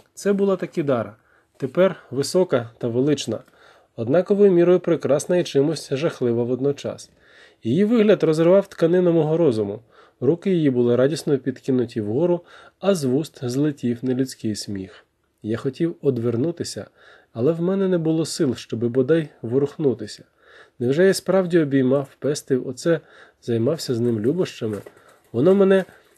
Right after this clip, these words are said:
відлякувало і водночас притягувало так, як ніщо інше.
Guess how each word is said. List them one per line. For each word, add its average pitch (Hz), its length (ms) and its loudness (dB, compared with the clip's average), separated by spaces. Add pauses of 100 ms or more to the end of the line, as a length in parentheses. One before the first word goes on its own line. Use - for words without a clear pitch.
(120)
відлякувало 151 640 2
і 120 140 -4
водночас 151 460 2
притягувало 135 720 2
так, 180 320 -2
як 143 200 0
ніщо 180 320 -6
інше. 143 440 -4